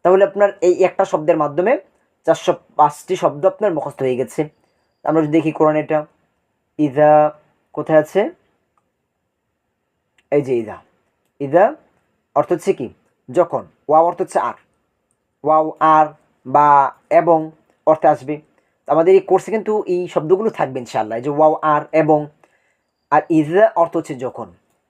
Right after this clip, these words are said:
ওয়া ইদা আর যখন। এখন আপনি দুটো শব্দ মুখস্থ করেছেন, এখন আপনি এই দুটো শব্দ দেখার পর আপনি নিজে নিজে কি অর্থ করতে পারতেছেন। আপাতত এই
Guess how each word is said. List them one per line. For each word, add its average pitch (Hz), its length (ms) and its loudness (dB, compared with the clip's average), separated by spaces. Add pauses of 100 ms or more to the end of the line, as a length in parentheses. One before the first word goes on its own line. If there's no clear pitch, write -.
ওয়া 135 140 2
ইদা 226 600 2
আর 226 280 0
যখন। 151 340 -4 (1040)
এখন 185 160 -2
আপনি 185 220 2
দুটো 175 200 -2
শব্দ 190 180 0
মুখস্থ 190 340 -2
করেছেন, 214 440 2 (360)
এখন 170 200 2
আপনি 180 220 0
এই 165 60 -4
দুটো 165 160 -4
শব্দ 165 220 -6
দেখার 156 260 0
পর 160 120 0
আপনি 151 240 -2
নিজে 147 240 -8
নিজে 170 220 -6
কি 202 200 -8 (280)
অর্থ 165 220 -2
করতে 196 320 -2
পারতেছেন। 120 480 -10 (540)
আপাতত 185 340 0
এই 196 260 0